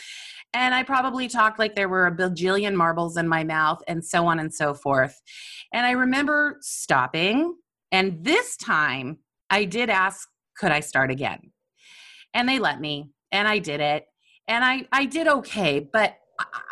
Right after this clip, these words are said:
I, I remember I chose in that moment. I, I don't think I chose consciously confidence.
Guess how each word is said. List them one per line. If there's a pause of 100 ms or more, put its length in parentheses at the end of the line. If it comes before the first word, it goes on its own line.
(120)
I,
I
remember
I
chose
in
that
moment.
I,
I
don't
think
I
chose
consciously
confidence.